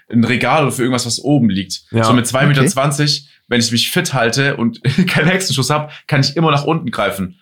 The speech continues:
Speaker 1: Mit ein Meter fünfzig
Speaker 3: Mhm.
Speaker 1: kannst du nie nach oben greifen, großartig. Sondern bück ich mich
Speaker 3: Krass.
Speaker 1: lieber als Riese, um nach unten irgendwie was, das zu holen, anstatt andersrum.
Speaker 3: Mhm.
Speaker 2: Ja.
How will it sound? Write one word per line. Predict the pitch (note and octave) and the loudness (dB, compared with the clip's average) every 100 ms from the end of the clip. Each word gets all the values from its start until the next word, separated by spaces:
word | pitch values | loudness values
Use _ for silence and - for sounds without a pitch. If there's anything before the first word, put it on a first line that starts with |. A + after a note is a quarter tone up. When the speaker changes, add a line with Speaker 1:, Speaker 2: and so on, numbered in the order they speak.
| - | -2
Speaker 1:
Mit | A2+ | 0
ein | B2 | 2
Meter | B2+ A#2+ | 2 2
fünfzig | D3+ A2+ C3+ - | 2 0 -2 -2
Speaker 3:
Mhm. | |
Speaker 1:
kannst | A#2+ B2+ | -2 0
du | |
nie | C#3 D3 | 2 2
nach | G2+ | 0
oben | - F#2 | -4 -6
greifen, | F#2 F2+ F2+ F2+ | -4 -4 -4 -8
großartig. | - E2+ C#2 D#2+ F2 - _ _ _ _ | -10 -6 -4 -4 -8 -10 _ _ _ _
Sondern | G#2 F#2 | -4 0
bück | D3 D3 | 0 0
ich | C3+ | 0
mich | A#2 A2+ | 0 2
Speaker 3:
Krass. | A#2 | 2
Speaker 1:
lieber | A#2+ C#3 D#3+ - _ _ | 2 0 -4 -14 _ _
als | G2+ - - | -4 -4 -4
Riese, | A#2 C#3+ C#3+ D#3+ - - | 2 4 4 2 0 -2
um | A#2 A#2+ | 2 2
nach | G#2+ | 2
unten | C#3 D3 C#3 C#3 | -2 -2 -4 -4
irgendwie | C3+ C#3 C#3 C3+ C#3 | -2 -2 -2 -4 -8
was, | C3+ A#2+ - | -10 -10 -6
das | - A#2+ - | -6 -6 -4
zu | B2 | 0
holen, | B2+ C3 | 2 0
anstatt | G#2+ A2 - - | 0 -2 -4 -2
andersrum. | A2+ G#2+ F#2+ G#2 - _ _ _ _ _ | -2 -2 -4 -4 -8 _ _ _ _ _
Speaker 3:
Mhm. | C3 B2 C#3 G#3+ | -6 -4 -4 -2
Speaker 2:
Ja. | A#2+ A2+ A#2+ | 0 0 -6